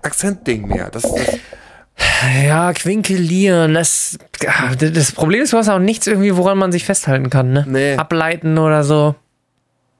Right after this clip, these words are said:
Speaker 1: Nee, keine Chance. Bei dem
Speaker 2: Keine
Speaker 1: Wort auf jeden Fall
Speaker 2: Chance.
Speaker 1: nicht.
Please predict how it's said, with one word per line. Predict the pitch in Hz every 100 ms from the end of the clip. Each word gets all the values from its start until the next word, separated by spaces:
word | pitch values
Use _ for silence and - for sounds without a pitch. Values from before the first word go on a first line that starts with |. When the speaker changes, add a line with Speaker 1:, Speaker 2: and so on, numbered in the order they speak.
| _ _ _ _ _ _ -
Speaker 1:
Nee, | 131 127 -
keine | 147 147
Chance. | 131 110 - -
Bei | 123
dem | 123 147
Speaker 2:
Keine | 156
Speaker 1:
Wort | 160
auf |
jeden | 175
Fall | 160 113
Speaker 2:
Chance. |
Speaker 1:
nicht. | 107